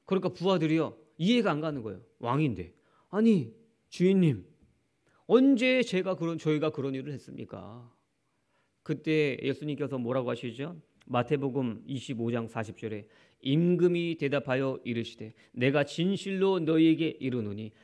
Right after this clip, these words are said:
너희가 여기 내 형제 중에 지극히 작은 자 하나에게 한 것이 곧 내게 한 것이니라." 아, 내 주변에 가난한 사람, 어려운 사람, 복음이 필요한 사람 있습니까? 그들을 섬기는 게 하나님께 한 거래요.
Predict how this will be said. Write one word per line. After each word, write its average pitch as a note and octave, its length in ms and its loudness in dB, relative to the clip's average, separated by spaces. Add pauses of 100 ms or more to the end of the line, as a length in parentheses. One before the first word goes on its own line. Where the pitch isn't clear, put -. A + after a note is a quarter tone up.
(140)
너희가 D3+ 440 6
여기 D3 300 2
내 D#3 220 4
형제 F#3 480 -6
중에 G#2+ 300 -10 (120)
지극히 G#3 680 2
작은 F3+ 340 0
자 F#3 120 2
하나에게 B3 520 -2
한 A#3 180 2
것이 A#3 360 2 (200)
곧 F3+ 280 -2 (200)
내게 A2+ 320 -2
한 C#3+ 280 -10
것이니라." F#2+ 520 -14 (1300)
아, D3+ 320 -6
내 F#3+ 180 0
주변에 D#3+ 600 -8
가난한 C#3 460 -8
사람, C#3 320 -8
어려운 C#3+ 340 -2
사람, C#3 280 -8
복음이 C#3+ 360 -4
필요한 C#3 300 -8
사람 C3 260 -8
있습니까? B2 500 -10 (600)
그들을 G#3+ 680 0
섬기는 G#3 540 -4
게 D3+ 380 0 (300)
하나님께 F3+ 560 -12
한 A#2 120 -12
거래요. A2 260 -20